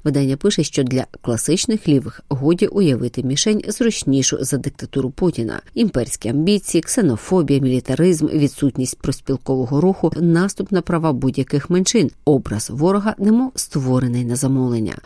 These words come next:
Однак щось сталося з ідеологічними навігаторами.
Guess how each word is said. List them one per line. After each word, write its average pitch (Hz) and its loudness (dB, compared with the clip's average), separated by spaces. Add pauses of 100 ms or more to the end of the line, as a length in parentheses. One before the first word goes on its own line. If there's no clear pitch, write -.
Однак 190 0
щось - 0
сталося 196 0
з 180 4
ідеологічними 151 2
навігаторами. 170 0